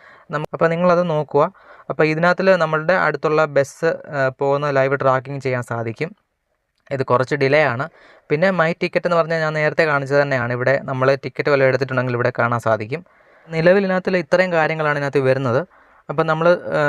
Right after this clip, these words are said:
സെർച്ച് ചെയ്ത കാര്യങ്ങളൊക്കെ മുകളിൽ വരും. വൈറ്റില ജംഗ്ഷന്, കോട്ടയം, ഇതൊക്കെ ഇവിടെ കിടപ്പുണ്ട്. നമുക്കത് വീണ്ടും ഒന്നുകൂടെ സെർച്ച് ചെയ്യണമെങ്കിൽ അകത്ത് ക്ലിക്ക് ചെയ്ത് സെർച്ച് ചെയ്യാം. അപ്പോൾ ഇത്രയും കാര്യങ്ങളാണ് ഈ ഒരു ചലോ, ആ, ആപ്ലിക്കേഷനകത്തിൽ വരുന്നത്.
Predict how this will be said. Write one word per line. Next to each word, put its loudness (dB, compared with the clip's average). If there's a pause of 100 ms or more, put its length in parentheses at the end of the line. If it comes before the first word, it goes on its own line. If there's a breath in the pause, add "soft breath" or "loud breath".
(320)
സെർച്ച് 2
ചെയ്ത 6
കാര്യങ്ങളൊക്കെ -2
മുകളിൽ 2
വരും. -2
വൈറ്റില 0
ജംഗ്ഷന്, -4
കോട്ടയം, -2
ഇതൊക്കെ 0
ഇവിടെ 2 (240)
കിടപ്പുണ്ട്. -4
നമുക്കത് -4
വീണ്ടും -2
ഒന്നുകൂടെ -2
സെർച്ച് 0
ചെയ്യണമെങ്കിൽ 0
അകത്ത് -2 (140)
ക്ലിക്ക് -8
ചെയ്ത് 0
സെർച്ച് -2
ചെയ്യാം. -2 (580 loud breath)
അപ്പോൾ 2
ഇത്രയും 0
കാര്യങ്ങളാണ് 0
ഈ 0
ഒരു -4
ചലോ, 0 (160)
ആ, -10 (140)
ആപ്ലിക്കേഷനകത്തിൽ -2 (100)
വരുന്നത്. 0